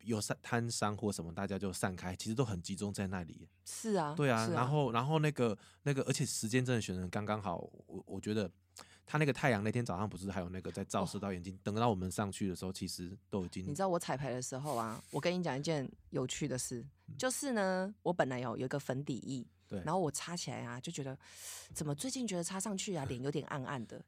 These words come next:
Speaker 2: 就是觉得自己变白了，你知道吗？
Speaker 1: 好，好，好，啊。
Speaker 2: 然后呢，那个粉底液一整罐在那里，我想说，哦，好可惜哦。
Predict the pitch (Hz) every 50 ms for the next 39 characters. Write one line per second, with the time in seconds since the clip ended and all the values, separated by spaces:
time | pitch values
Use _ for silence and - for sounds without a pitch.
0 | _ - 220 214 269 220 - - 160 160 165 - 214 160 - 202 180 156 143 -
1 | 117 92 104 117 117 - - 123 117 117 113 107 117 113 107 104 104 98 - -
2 | - 139 147 - 165 175 226 233 214 202 190 180 196 240 220 190 170 165 165 170
3 | 160 156 165 - 170 - - 139 131 135 175 170 160 170 175 185 165 131 120 170
4 | 175 160 - 165 - 180 143 - - 135 147 - - - 143 131 120 - - -
5 | - - - - 82 -